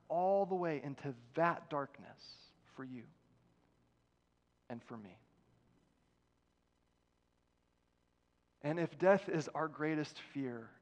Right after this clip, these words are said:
Jesus tells a story of hope. He says, "I am the way, the truth, and the life."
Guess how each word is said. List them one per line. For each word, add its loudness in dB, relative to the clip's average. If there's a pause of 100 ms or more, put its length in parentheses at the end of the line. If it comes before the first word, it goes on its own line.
(800)
Jesus 0
tells -2
a -14
story -10
of -14
hope. -16 (3000)
He -12
says, -2
"I 2
am 2
the 0
way, 0
the -4
truth, -8
and -10
the -8
life." -10